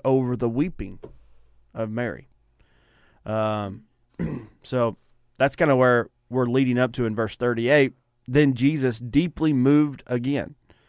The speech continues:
came to the tomb. It was a cave and a stone laid against it.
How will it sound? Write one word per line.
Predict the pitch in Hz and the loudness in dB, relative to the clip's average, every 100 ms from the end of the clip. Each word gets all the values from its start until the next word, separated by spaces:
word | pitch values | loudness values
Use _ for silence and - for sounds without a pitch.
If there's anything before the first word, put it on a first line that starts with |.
| _ _ _ _ _ _ - | _ _ _ _ _ _ -4
came | 123 131 | -2 0
to | 160 | -2
the | 139 143 | -4 -4
tomb. | 110 101 98 104 - _ | -4 -4 -6 -12 -20 _
It | 131 131 | 0 0
was | 110 | 0
a | 104 | -4
cave | 120 123 139 151 139 - | 0 2 2 0 -4 -8
and | 110 | -6
a | 107 | -6
stone | - - 131 135 127 | -8 -2 0 2 0
laid | 120 110 | -2 -4
against | 110 120 - | -4 -6 -4
it. | 120 - | -6 -8